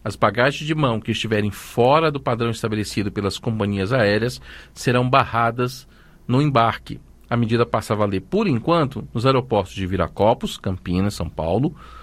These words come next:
Juscelino Kubitschek, aqui em Brasília, Afonso Pena, em Curitiba,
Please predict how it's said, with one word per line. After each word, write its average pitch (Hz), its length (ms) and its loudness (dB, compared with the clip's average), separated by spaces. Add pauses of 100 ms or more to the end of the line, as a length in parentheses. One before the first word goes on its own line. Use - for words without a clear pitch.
(160)
Juscelino 131 420 2
Kubitschek, 117 760 -2
aqui 98 260 -6
em 92 80 0
Brasília, 101 560 0 (320)
Afonso - 480 -2
Pena, 107 320 0
em 95 60 -2
Curitiba, 160 600 0